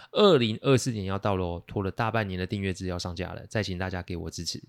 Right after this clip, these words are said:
谢谢啊。好，我们继续上一集往下讲。开始之前，我先放上我问 Ace 的五个问题。第一个问题，谈过几次恋爱？人生第一次。第二个问题，是不是怀了孕？目前第三周。第三个问题，有别人知道吗？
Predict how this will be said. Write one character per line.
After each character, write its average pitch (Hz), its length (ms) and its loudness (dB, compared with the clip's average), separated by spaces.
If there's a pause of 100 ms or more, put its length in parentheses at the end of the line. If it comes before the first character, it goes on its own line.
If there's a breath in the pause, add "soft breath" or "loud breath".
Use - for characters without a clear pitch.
(120)
谢 - 120 -6
谢 92 140 -6
啊。 - 180 -10 (360 soft breath)
好， - 340 2
我 117 60 -6
们 104 120 -2
继 139 140 -2
续 127 140 -2
上 110 240 -6
一 107 80 -4
集 87 160 -6
往 80 160 -10
下 - 160 -4
讲。 - 160 -10 (440)
开 208 140 4
始 180 60 2
之 160 100 2
前， 143 160 2
我 90 80 2
先 127 160 0
放 127 160 0
上 113 180 -2
我 80 120 -6
问 110 180 -2
Ace 98 260 -4
的 87 140 -12
五 - 80 -8
个 80 140 -6
问 85 180 -6
题。 - 160 -14 (100)
第 175 140 4
一 185 60 4
个 160 100 6
问 151 140 4
题， 120 240 0 (540 soft breath)
谈 123 140 -2
过 156 140 4
几 113 100 -2
次 123 140 -4
恋 131 160 0
爱？ 123 460 -2
人 92 120 -2
生 92 160 -2
第 90 140 -4
一 85 60 -4
次。 - 200 -8 (120)
第 135 100 4
二 151 80 6
个 127 100 2
问 143 140 4
题， 117 220 -2
是 - 120 -6
不 113 60 -4
是 110 80 -4
怀 101 160 0
了 101 80 4
孕？ 107 220 2 (160)
目 110 140 0
前 90 140 -2
第 92 100 -2
三 95 180 0
周。 98 200 4 (260 loud breath)
第 - 100 -2
三 170 220 4
个 151 60 2
问 147 120 6
题， 110 220 -4
有 107 100 0
别 117 140 4
人 151 80 8
知 160 100 2
道 196 120 6
吗？ 190 160 2